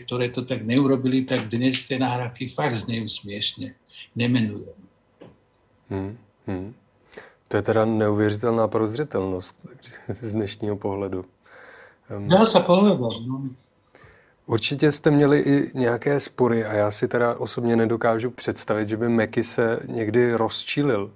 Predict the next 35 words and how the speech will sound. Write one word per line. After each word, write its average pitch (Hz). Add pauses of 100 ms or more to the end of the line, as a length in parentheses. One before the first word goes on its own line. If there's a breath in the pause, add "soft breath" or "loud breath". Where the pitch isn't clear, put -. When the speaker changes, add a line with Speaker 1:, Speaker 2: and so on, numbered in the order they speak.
Speaker 2:
Rozlobil 123
se -
na 101
vás 95
někdy? 98 (360 soft breath)
Speaker 1:
Ne, 190
nemyslím. 131 (200)
Nemyslím, 151
ale, 143
eh, 143 (1300)
keby 208
tu 185
bolo, 180
spýtali 175
by 165
ste -
sa 165
jeho, 147
tak 147
on 156
by 147
povedal, 151
čo 123
som 131
niekoľkokrát 131
počul, 117
„Ja 123
si -
neviem 127
predstaviť 120
Laca, 117
že 113
by 113
bol 113
vytočený.“ -